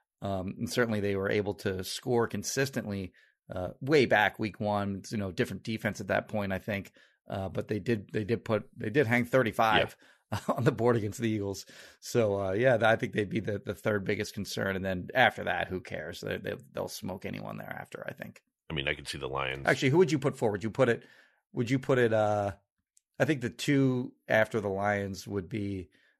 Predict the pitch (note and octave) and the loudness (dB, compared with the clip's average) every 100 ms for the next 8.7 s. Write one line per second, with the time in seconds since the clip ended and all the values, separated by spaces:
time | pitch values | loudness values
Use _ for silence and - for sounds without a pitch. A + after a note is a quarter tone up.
0 | _ - F2 G#2+ G#2+ A#2 A#2 A#2 B2 - | _ -8 0 2 2 0 0 0 -4 -10
1 | - _ _ _ _ _ _ _ _ _ | -14 _ _ _ _ _ _ _ _ _
2 | _ _ G#2+ F#2+ E2+ A2 A#2 C3+ - - | _ _ -4 -4 -2 4 4 4 -4 -6
3 | C3+ B2 A#2+ A2+ G2 - F#2+ G#2 B2+ D3 | -2 0 0 -2 -4 -8 -2 0 0 0
4 | D#3+ D3 - - B2 B2+ A2+ A2 - G#2 | -2 -4 -10 -6 -2 2 2 0 -4 -6
5 | - G#2 F#2+ G2 G#2 G#2 G2+ - - G#2 | -6 -6 -6 -6 -4 -2 -2 -4 -10 -10
6 | G2+ - - - - - F3+ B2 A#2 G#2+ | -10 -10 -16 -20 2 8 8 6 -2 -2
7 | A#2 B2 B2+ A2+ A2+ A2 G#2 G2 A#2 G2 | -2 -2 0 2 2 2 0 0 -4 -4
8 | F#2+ F#2 - C3 G2+ G2+ | -6 -8 0 2 2 -2